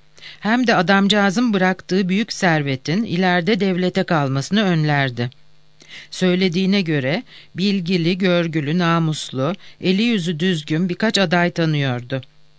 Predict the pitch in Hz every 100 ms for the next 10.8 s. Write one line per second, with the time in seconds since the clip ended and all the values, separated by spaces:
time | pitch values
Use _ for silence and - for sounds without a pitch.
0 | - - - - 196 185 170 - 208 220
1 | 190 180 - 202 170 190 208 196 180 190
2 | 170 160 - 156 151 139 127 131 - -
3 | - - - 160 214 - 185 190 196 220
4 | 214 180 151 165 190 170 165 160 151 143
5 | 139 214 - 180 170 170 160 151 147 131
6 | 120 127 - - - - - - - -
7 | 180 185 202 196 - 180 226 175 175 180
8 | 175 - 180 202 208 220 180 156 151 147
9 | 135 - 135 131 151 240 - - - 175
10 | 165 208 208 196 - - 151 190